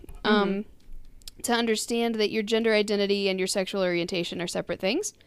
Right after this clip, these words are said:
Speaker 2: Yep.
Speaker 1: That can be really confusing, um, particularly when it comes to trans people. So, um, and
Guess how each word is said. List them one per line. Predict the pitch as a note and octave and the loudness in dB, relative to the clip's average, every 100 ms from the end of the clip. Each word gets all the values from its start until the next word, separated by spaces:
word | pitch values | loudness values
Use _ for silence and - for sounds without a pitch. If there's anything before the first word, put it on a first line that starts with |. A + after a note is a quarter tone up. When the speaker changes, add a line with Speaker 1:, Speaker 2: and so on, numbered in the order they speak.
| - - - | -20 -14 -2
Speaker 2:
Yep. | - - - - | -2 -2 -14 -6
Speaker 1:
That | G#3 | -4
can | A3 A3 | 0 0
be | G#3+ | 2
really | G3 G3+ | 2 2
confusing, | G#3 G3 G#3+ A#3+ D#4 F4+ - - _ _ | 0 -2 -2 2 2 0 -6 -20 _ _
um, | A#3 A3+ G3+ F#3+ - - _ | 2 4 2 -2 -8 -20 _
particularly | B3+ - C4 B3+ A#3+ A#3 | -4 0 0 2 2 0
when | A3+ A3 | 0 -2
it | |
comes | - G#3 G3+ | -2 -2 -2
to | - G3 | -6 -8
trans | - F#3+ G3+ | -6 -4 -4
people. | - A#3+ D4 D#4 F#4 - - | -4 -6 -2 -2 -2 -8 -10
So, | - A3+ G#3 G3+ - | 2 4 4 2 -4
um, | A3+ A3+ G#3 G#3 - - _ _ | 0 2 2 0 -6 -18 _ _
and | C#4+ D#4+ | 6 6